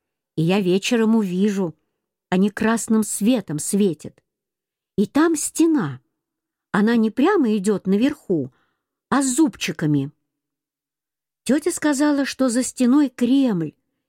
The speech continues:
и там живут самые главные люди. Я сказал, что хочу сейчас пойти на Красную площадь,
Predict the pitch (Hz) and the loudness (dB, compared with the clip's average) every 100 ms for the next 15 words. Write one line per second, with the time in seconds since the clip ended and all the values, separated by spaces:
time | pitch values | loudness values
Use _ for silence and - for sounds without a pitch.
0 | _ 175 - 202 208 190 214 226 - - | _ -4 0 0 0 -2 0 0 -4 -4
1 | 190 262 262 269 214 180 190 226 226 233 | 0 2 2 0 -2 -2 -2 0 2 4
2 | 233 220 269 254 160 139 _ _ _ _ | 2 2 2 0 -2 -10 _ _ _ _
3 | _ _ _ _ - 151 226 - - 202 | _ _ _ _ -4 0 0 -2 -2 -2
4 | 190 170 160 - _ _ _ _ _ _ | 0 -2 -4 -10 _ _ _ _ _ _
5 | _ _ _ - - 202 202 185 233 208 | _ _ _ -12 -4 -2 -2 -2 -2 -2
6 | 208 - 254 302 - 190 170 247 233 196 | -4 -2 -2 -2 -4 -4 0 0 0 -2
7 | 175 202 220 214 208 196 190 208 180 - | -2 -2 0 2 0 2 0 0 0 -6
8 | 147 | -12